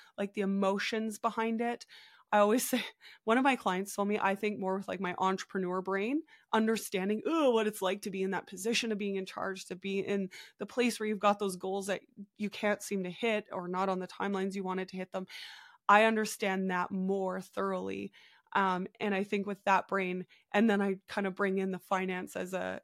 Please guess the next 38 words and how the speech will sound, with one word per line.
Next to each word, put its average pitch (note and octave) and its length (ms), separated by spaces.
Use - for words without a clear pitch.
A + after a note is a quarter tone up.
you A3 160
know, F#3 240
an, G3 300
an G#3 200
extra G#3 360
bonus. F#3+ 760
And G#3 260
that G3 260
is G3 160
the F#3+ 100
secret - 480
sauce F#3 320
because G3 320
it F#3+ 100
can F#3+ 140
really F#3 360
help - 320
you F#3+ 80
feel F3+ 200
seen. F#3 540
But F#3+ 160
I G3+ 80
hope A3+ 400
you A3+ 80
find F#3+ 320
somebody F#3+ 400
like F3+ 320
that G3 340
who A3 120
can F#3+ 360
work G#3 360
with G3+ 220
you, G#3 160
who G3+ 180
makes G3 440
you G#3 80
feel G3+ 240
empowered, F#3+ 640